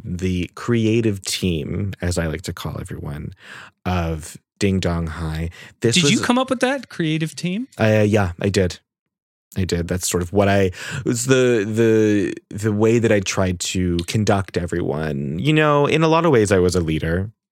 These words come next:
Speaker 1: Um, was I
Speaker 2: Hmm.
Speaker 1: young? Yes.
Speaker 2: Yes. Yeah.
Speaker 1: But, you know, sometimes the leadership is thrust upon you. And I, I think Shakespeare said that.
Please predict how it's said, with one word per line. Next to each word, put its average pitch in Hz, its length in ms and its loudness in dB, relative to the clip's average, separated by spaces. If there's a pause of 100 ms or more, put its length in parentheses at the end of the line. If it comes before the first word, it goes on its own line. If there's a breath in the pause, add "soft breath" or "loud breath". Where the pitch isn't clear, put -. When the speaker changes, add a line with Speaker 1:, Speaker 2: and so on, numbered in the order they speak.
(680 loud breath)
Speaker 1:
Um, 85 540 0
was 104 160 4
I 113 80 6
Speaker 2:
Hmm. 117 60 4
Speaker 1:
young? 160 420 2 (1000)
Yes. - 500 -4
Speaker 2:
Yes. 165 540 0 (140)
Yeah. 123 260 -4 (160)
Speaker 1:
But, 98 220 2
you 117 140 2
know, 104 180 4
sometimes 107 340 0
the 104 80 0
leadership 107 540 2
is 92 180 0
thrust - 840 -2 (380)
upon 113 360 0
you. 71 480 -6
And 92 160 -2
I, 87 220 0
I 92 160 0
think 90 200 -4
Shakespeare 87 420 -2
said 82 220 -4
that. 90 240 -4